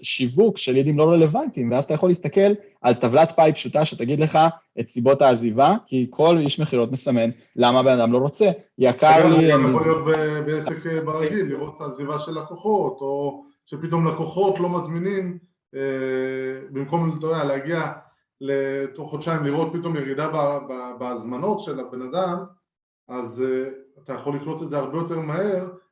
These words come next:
Speaker 2: ברגע שיש לך טבלה, אתה רואה פתאום משבוע לשבוע, צנח ה-,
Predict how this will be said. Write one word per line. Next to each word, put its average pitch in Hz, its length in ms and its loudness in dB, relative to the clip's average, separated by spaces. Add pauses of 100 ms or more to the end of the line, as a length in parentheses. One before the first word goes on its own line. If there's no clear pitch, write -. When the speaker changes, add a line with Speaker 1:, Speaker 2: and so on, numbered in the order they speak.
(140)
Speaker 2:
ברגע 147 160 -4
שיש 147 260 -10
לך 156 100 -12 (100)
טבלה, 160 260 -4
אתה 180 80 -4
רואה 160 240 -6
פתאום 170 220 -8
משבוע 165 320 -8
לשבוע, 180 520 -6 (360)
צנח 170 680 -6
ה-, 123 520 -14